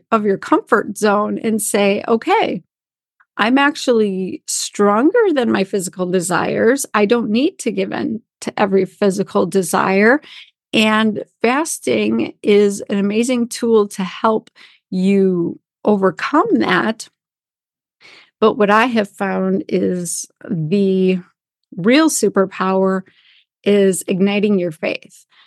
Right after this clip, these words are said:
So if you turn to the living, nourishing word of the Bible while you're fasting and listen to God and pull your strength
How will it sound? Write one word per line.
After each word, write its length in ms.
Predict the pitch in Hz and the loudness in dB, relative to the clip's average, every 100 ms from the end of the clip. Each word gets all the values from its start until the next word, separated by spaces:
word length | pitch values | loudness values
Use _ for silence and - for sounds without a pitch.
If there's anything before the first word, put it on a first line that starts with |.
| _ | _
So 460 | - - 214 202 196 | -8 -2 2 4 4
if 200 | - 190 | 4 2
you 360 | 185 196 254 294 | 2 2 2 -2
turn 500 | - 247 233 220 220 | -2 -4 -2 -2 -2
to 140 | 226 | -2
the 100 | 190 | 0
living, 380 | 185 196 214 202 | 2 2 2 0
nourishing 500 | 190 190 190 196 190 | 0 -2 -2 -4 -2
word 260 | 190 196 | 0 0
of 200 | - 160 | -2 -8
the 80 | 160 | -10
Bible 600 | 160 175 220 370 240 190 | -8 -2 0 2 2 0
while 280 | 196 185 190 | 0 -2 -2
you're 180 | 190 185 | -2 -4
fasting 960 | - 165 165 196 - 196 190 190 202 - | -2 -2 0 -2 -4 -2 0 0 -4 -6
and 420 | 196 190 190 190 185 _ _ _ _ _ _ | -4 0 0 -2 -8 _ _ _ _ _ _
listen 440 | 208 254 269 285 262 | 0 2 2 2 2
to 160 | - | 2
God 640 | 190 180 214 254 294 254 233 | -2 0 2 4 4 2 2
and 440 | 214 185 175 - - _ _ - | -2 -2 -4 -10 -20 _ _ -2
pull 220 | 269 285 | 0 2
your 220 | 254 214 | 2 2
strength 680 | 208 - - 220 233 240 | 0 -4 -2 0 0 -2